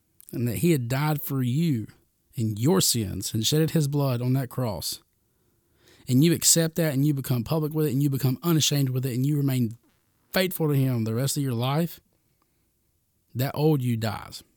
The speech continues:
That's your, your first death. That old, that old you's gone, right?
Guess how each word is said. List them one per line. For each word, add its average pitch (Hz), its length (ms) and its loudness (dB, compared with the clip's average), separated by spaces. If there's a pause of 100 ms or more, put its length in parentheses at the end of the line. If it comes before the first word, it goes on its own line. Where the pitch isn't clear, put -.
(2000)
That's 135 400 0
your, 131 320 0
your 117 180 -4
first 113 380 -4
death. 107 240 -8
That 131 180 -2
old, 143 460 0
that 151 180 -2
old 151 220 2
you's 123 240 0
gone, - 360 -4 (800)
right? 117 200 0